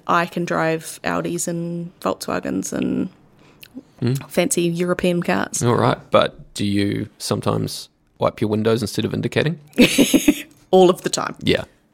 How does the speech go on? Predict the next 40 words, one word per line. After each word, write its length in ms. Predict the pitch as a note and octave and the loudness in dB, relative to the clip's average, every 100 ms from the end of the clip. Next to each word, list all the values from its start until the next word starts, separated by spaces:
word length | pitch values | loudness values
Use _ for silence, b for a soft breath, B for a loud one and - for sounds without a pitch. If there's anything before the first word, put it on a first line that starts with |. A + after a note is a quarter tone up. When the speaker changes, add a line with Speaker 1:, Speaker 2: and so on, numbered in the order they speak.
| - | -18
Speaker 2:
Yeah, 100 | - - | -10 -10
that's 160 | - | -10
a 20 | |
problem. 260 | - F2 F#2+ | -8 -8 -4
Okay, 200 | C3 B2+ | 0 2
so 140 | - C3+ | 4 4
sorry, 220 | D3+ C3+ | 6 6
you 60 | |
were 40 | C3 | 6
telling 180 | D3 C#3+ | 6 4
us 60 | |
about 100 | B2 | 4
the 60 | A2 | 2
numbers. 300 | A2+ A2 G#2 | 0 -2 -2
So 240 | - G#2+ G#2 b b b b b b _ | 0 0 -2 b b b b b b _
things 240 | - C3 A2 | 0 2 4
like 100 | A2 | 2
fuel 460 | - A2 G#2+ G#2 | 2 2 4 2
and 80 | G#2 | -2
insurance, 400 | G2+ - G#2 G2 | -4 -2 -2 0
I 80 | G2 | -2
assume, 680 | G2 - G#2+ G2+ G2+ G2 - _ _ _ | -2 -4 -4 -4 -6 -10 -14 _ _ _
uh, 80 | G#2+ | -6
do 120 | G2+ | -2
you 120 | G#2 G#2 | -2 -2
include 320 | G2 G#2+ - | 0 -2 -2
kind 160 | G2 | -4
of, 100 | G#2 G#2 | -2 -4
like, 200 | G2 - _ _ | -6 -6 _ _
services 480 | - G#2 G#2 - A#2 | -4 -4 -2 -4 -6
and 100 | A2+ | -4
maintenance 440 | - A2+ A#2+ - | -6 -6 -8 -8
and 100 | A2+ | -8
stuff 220 | - G#2 - | -4 -4 -4
in 100 | - | -4
there 140 | - | -4
as 120 | G#2+ | -2
well? 220 | A2 B2+ D3+ - - | 0 -2 -4 -12 -4
Speaker 1:
Yeah, 420 | G#3+ G#3+ F3 D3 | 4 6 6 4
so 720 | - G3 E3+ D#3+ D#3+ D#3+ D#3+ | 2 4 6 4 4 0 -2